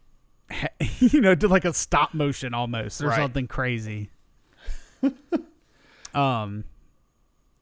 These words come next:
Speaker 1: so I do have some negatives, but I wanna,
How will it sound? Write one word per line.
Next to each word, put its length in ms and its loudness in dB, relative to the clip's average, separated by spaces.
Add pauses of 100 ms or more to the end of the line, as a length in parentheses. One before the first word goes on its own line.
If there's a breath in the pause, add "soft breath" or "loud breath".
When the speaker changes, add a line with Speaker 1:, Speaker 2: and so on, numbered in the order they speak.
Speaker 1:
so 480 2 (920)
I 60 -4
do 140 0
have 120 0
some 140 -2
negatives, 640 -8
but 100 0
I 60 6
wanna, 260 2